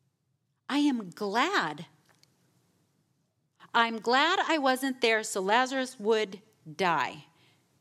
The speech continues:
Do you feel the weight of that statement? It's a little horrifying. If you said something like that, I would look at you again and be like, "Would you hate him?" Remember, it was love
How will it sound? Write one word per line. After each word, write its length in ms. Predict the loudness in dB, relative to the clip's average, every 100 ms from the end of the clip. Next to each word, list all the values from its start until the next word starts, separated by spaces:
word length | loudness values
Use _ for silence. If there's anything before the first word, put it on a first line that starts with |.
| _ _ -18 -8
Do 80 | -6
you 100 | -6
feel 300 | -4 -2 0
the 120 | -2
weight 560 | -4 -2 0 0 -2 -8
of 160 | -8
that 240 | -6 -6 -8
statement? 800 | -10 -6 -6 -6 -8 -8 -12 -14 _ _ _ -20 -12
It's 160 | -6 -4
a 60 | 0
little 260 | 0 0
horrifying. 640 | 0 0 0 -2 -2 -2 -4
If 160 | -2
you 120 | 0
said 260 | 0 -2 -2
something 360 | -2 -2 -2 0
like 220 | -2 0
that, 300 | 0 0 -2 -10 -16 -20 -6
I 140 | -2 0
would 140 | 0
look 200 | -2 -2
at 200 | -2 -2
you 120 | -2
again 300 | 0 0 0
and 140 | 0 0
be 100 | 2
like, 200 | 2 0
"Would 160 | -2
you 60 | -2
hate 240 | -2 0
him?" 120 | 0 0 -8 _ _ _ _ _ _ _ _ _ _ _ _ _ _ _ _ _ _
Remember, 540 | -8 -2 0 0 0 -4
it 160 | -6
was 260 | -6 -8 -6
love 880 | -8 -10 -10 -10 -6 -6 -6 -8